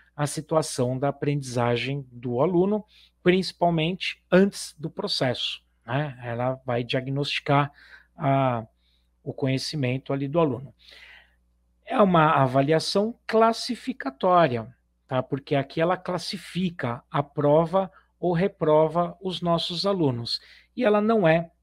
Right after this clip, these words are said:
emancipatória, porque ela não está libertando o aluno de absolutamente nada. Então, alternativa correta, alternativa C. Agora vamos para o cargo de supervisor esco-, escolar,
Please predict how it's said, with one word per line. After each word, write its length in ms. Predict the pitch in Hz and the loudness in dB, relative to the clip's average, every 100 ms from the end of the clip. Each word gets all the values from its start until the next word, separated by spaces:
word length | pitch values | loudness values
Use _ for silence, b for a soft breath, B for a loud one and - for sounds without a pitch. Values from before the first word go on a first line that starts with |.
| _ | _
emancipatória, 960 | 147 127 123 123 - 190 - 151 156 185 | -6 -4 -2 -6 -6 -6 -2 0 0 -2
porque 320 | - 196 - | -10 -16 -8
ela 160 | 185 180 | -6 -4
não 140 | 185 | -6
está 260 | 190 - 151 | -6 -4 -2
libertando 720 | 151 156 165 - 131 135 151 | -2 -4 -6 -4 -6 -4 -2
o 60 | |
aluno 280 | 147 123 131 | -2 -2 -6
de 140 | 131 139 | -4 -4
absolutamente 880 | 131 - 139 135 135 127 127 - | -4 -8 -10 -8 -8 -6 -8 -6
nada. 240 | 143 110 120 | -6 -8 -16
Então, 340 | - 165 196 B B B B B - | 2 4 4 B B B B B -2
alternativa 800 | 160 151 131 127 131 - 123 131 | 0 2 2 2 0 -2 -4 -4
correta, 640 | - 196 160 175 175 202 - _ - | -2 0 4 2 2 -4 -6 _ -8
alternativa 960 | 190 180 175 175 170 - 165 196 190 - | -8 -4 -4 -2 -4 -4 0 2 0 -4
C. 480 | - - 160 156 - _ _ _ _ _ _ _ _ _ _ _ _ _ _ _ _ _ _ _ _ _ b b b b b b - | -10 -4 0 0 -2 _ _ _ _ _ _ _ _ _ _ _ _ _ _ _ _ _ _ _ _ _ b b b b b b -8
Agora 320 | 131 143 175 | 2 4 4
vamos 380 | 135 151 170 170 | 6 4 4 0
para 220 | 170 165 | 2 2
o 40 | |
cargo 380 | 156 147 156 160 | 2 2 2 0
de 100 | 160 | -6
supervisor 760 | - 175 190 185 160 135 139 143 | -8 -6 0 0 0 -2 0 0
esco-, 500 | 139 - 208 165 - | -2 -2 0 0 -6
escolar, 640 | 127 - - 202 160 185 | -8 -6 0 4 6 4